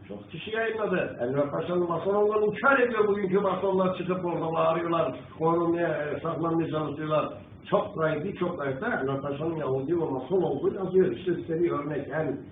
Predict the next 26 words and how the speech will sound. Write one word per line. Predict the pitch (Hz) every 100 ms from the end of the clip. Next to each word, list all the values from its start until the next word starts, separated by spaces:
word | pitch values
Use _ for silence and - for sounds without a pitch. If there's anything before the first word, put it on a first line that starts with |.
| - 123
eski, | 135 135 139
en | 156 170
kadim | 139 139 175 160
bir |
örnek. | 139 139 147 - - - - - - - - - - - -
Evet. | 143 170 151 - - - - - - - - - - - - - - - - - - - - - - - - - - - - - - - - - - -
Şimdi, | - 190 208
e, | - - - - 117 - - - - - - - - - - - -
tabii | 160 196
erzak | 185 185 190 220 226
yok, | 226 - -
açlık | - 160 165 202 -
kırılıyor. | 180 196 208 156
Nasıl | 151 190
olsa | 185 202
ölecek | 202 202 233 226
bunlar. | 185 165 - -
İHŞ | 135 160 165 202 185
şefi, | 196 190
e, | 196 185 - 151 151
Emen | 170 185
Alkarası | 190 185 185 180 - 190 185 -
tüm, | 185 165
e, | 151 139 127 131 123
hazineyi | 156 165 180 185 175
boşaltmış. | 175 - - 185 196